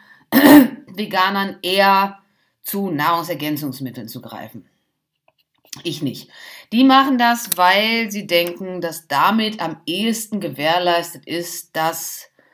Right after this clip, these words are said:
regelmäßig die richtige Menge aus-, aufgenommen wird. Ähm, ich finde, das ist medizinisch Quatsch, denn <laughs> die Schilddrüse braucht sowieso wat länger,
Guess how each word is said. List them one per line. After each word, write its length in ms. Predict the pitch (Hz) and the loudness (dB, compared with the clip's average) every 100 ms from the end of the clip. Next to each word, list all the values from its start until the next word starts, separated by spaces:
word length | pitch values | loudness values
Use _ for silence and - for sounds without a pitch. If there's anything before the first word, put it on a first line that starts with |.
| _ _ _ | _ _ _
regelmäßig 720 | 220 254 240 220 190 196 180 | 0 2 2 0 0 -2 -6
die 100 | 170 | -8
richtige 420 | 170 180 180 160 | -6 -6 -8 -8
Menge 360 | 151 156 165 - | -6 -6 -8 -8
aus-, 340 | 135 131 - _ | -10 -10 -14 _
aufgenommen 720 | 139 135 139 131 120 113 113 | -6 -6 -8 -8 -8 -12 -12
wird. 300 | 104 85 - _ _ - - _ _ _ - | -14 -14 -18 _ _ -20 -20 _ _ _ 0
Ähm, 720 | 185 190 202 202 202 - _ _ _ _ _ _ _ _ _ _ _ _ _ _ _ _ _ _ _ _ | 0 2 -2 -4 -8 -18 _ _ _ _ _ _ _ _ _ _ _ _ _ _ _ _ _ _ _ _
ich 240 | 220 285 - | -2 -2 0
finde, 300 | 311 294 247 | 0 0 2
das 300 | 196 233 285 | 2 2 0
ist 120 | 240 | -2
medizinisch 680 | 220 196 - 208 175 160 - | -4 -4 -6 -6 -4 -8 -8
Quatsch, 540 | 190 233 - - - _ _ _ _ | -4 -4 -4 -10 -10 _ _ _ _
denn 400 | 202 196 196 185 170 147 | 0 0 0 -10 -12 -14
<laughs> 120 | 139 | -8
die 120 | 214 | -6
Schilddrüse 680 | - 240 294 233 262 254 254 | -4 -2 -4 -2 -2 -2 -4
braucht 380 | - 175 202 - | 0 2 2 -4
sowieso 720 | 180 175 147 185 254 294 - | -12 -10 -6 -2 -2 -2 -2
wat 240 | 220 226 | -2 -2
länger, 500 | 185 196 254 277 302 | -6 -4 0 0 -2